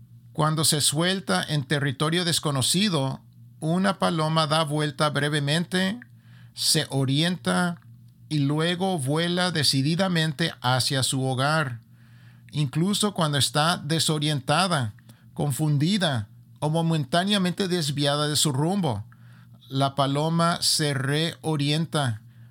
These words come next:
corrige su camino y se dirige al mismo lugar. Una paloma mensajera regresa a casa porque para eso nació.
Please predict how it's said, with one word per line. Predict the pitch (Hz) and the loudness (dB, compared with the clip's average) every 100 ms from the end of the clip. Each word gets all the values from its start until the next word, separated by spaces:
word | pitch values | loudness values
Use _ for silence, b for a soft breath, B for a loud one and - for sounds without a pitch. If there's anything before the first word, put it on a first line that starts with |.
| B | B
corrige | - 131 139 156 180 | -4 0 0 0 0
su | - 160 | 0 0
camino | 151 151 165 160 170 185 - - | 0 2 2 2 0 -4 -12 -8
y | 151 | -2
se | 135 151 156 | 0 0 0
dirige | 151 139 131 151 - | 0 0 0 -2 0
al | 135 | 0
mismo | 123 120 113 123 | 0 0 0 0
lugar. | 120 110 120 139 113 113 - - - - - - - - - - B B B B B - | 0 0 0 0 -2 -10 -18 -20 -20 -20 -20 -20 -20 -20 -20 -20 B B B B B -8
Una | 139 165 190 | -2 0 2
paloma | 165 151 170 | 2 0 2
mensajera | 175 160 - 135 143 160 | 2 0 0 0 0 0
regresa | 160 139 131 143 151 | 0 0 0 0 -2
a | |
casa | - 147 151 160 156 | 0 0 0 -2 -2
porque | 135 123 123 | -4 -4 -4
para | 117 120 117 113 | -2 0 2 2
eso | 117 - 120 | 0 0 0
nació. | 120 - 131 147 156 | 0 0 0 -2 -4